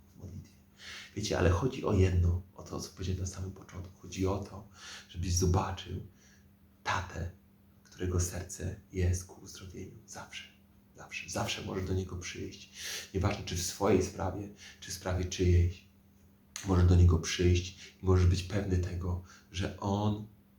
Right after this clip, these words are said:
jest po twojej stronie, że on umarł za to, żebyś był zdrowy, żebyś chodził w zdrowiu.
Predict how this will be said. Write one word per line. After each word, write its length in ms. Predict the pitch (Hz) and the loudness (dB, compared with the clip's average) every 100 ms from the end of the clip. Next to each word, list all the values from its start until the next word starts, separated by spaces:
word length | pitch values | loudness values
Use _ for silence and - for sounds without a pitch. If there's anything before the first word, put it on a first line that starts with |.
| _ _ _ _ _ _ _ - - | _ _ _ _ _ _ _ -20 -4
jest 360 | 95 90 90 - | 4 6 6 2
po 80 | - | -8
twojej 300 | - 85 87 | -8 -6 -6
stronie, 440 | - 87 87 - | -6 -8 -8 -8
że 220 | - - | -10 -8
on 420 | - 92 95 98 - | -2 0 0 -2 -4
umarł 400 | 104 101 92 87 | 0 4 4 4
za 140 | 92 87 | 2 -2
to, 280 | 85 87 - - - | -2 -10 -14 -18 -4
żebyś 220 | 82 85 | 2 2
był 160 | 90 | 4
zdrowy, 320 | 87 90 87 87 | 4 6 8 8
żebyś 260 | 87 - | 6 4
chodził 380 | - - 87 85 | 0 0 2 2
w 60 | 87 | 2
zdrowiu. 460 | 92 87 82 - | 2 2 2 -4